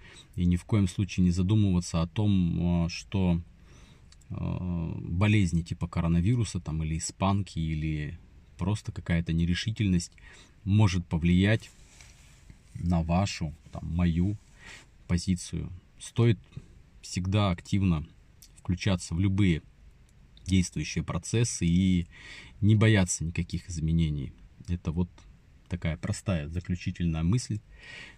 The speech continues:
моего сегодняшнего подкаста.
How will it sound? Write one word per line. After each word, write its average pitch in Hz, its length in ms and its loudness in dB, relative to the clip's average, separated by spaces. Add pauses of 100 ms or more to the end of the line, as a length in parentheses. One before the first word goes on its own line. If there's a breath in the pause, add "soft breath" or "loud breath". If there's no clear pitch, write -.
моего 85 340 2
сегодняшнего 80 880 0 (1000 loud breath)
подкаста. - 680 -6